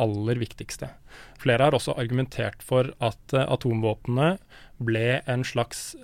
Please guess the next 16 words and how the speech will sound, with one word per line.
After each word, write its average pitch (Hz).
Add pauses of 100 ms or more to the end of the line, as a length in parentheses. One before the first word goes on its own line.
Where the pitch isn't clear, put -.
(140)
vei 120 (200)
ut 180
for -
det 123
japanske 123
lederskapet, 120 (640)
som 131
da 113
kunne 123
skylde 113
på 120
dette 120
nye 123 (140)
og 123
grusomme 117
våpenet 135